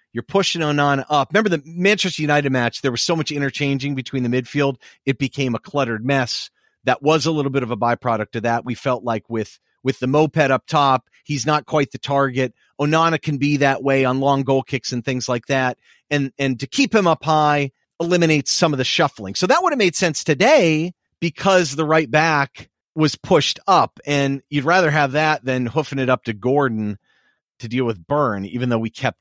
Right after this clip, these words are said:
doing it. So there may be some merit to that. I'm not sure if we're executing that very well, though. But either way, the byproduct of the domination eventually came, came to fruition for Newcastle in the thirtieth minute.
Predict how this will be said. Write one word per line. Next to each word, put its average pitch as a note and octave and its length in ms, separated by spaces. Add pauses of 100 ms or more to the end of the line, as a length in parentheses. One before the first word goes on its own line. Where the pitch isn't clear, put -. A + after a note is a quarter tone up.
doing A2 320
it. - 120
So C#3 220 (180)
there D3+ 80
may G3+ 140
be F#3 120
some D3 180
merit C#3+ 240
to A#2+ 80
that. A#2+ 180
I'm C3 80
not C3+ 160
sure B2+ 140
if G2 100
we're G2 80
executing D#2+ 480
that D2+ 220
very D#2 180
well, D#2 240
though. D2+ 240
But E2 200 (340)
either A3 340
way, C#3 400 (320)
the B2+ 60
byproduct G3+ 540
of C#3+ 80
the C3+ 40
domination C3 680
eventually A#2+ 500
came, A#2+ 500 (120)
came B2+ 340
to A2 80
fruition B2+ 680
for A#2 160
Newcastle A#2 640
in G2+ 40
the F#2+ 80
thirtieth A#2 480
minute. A2+ 380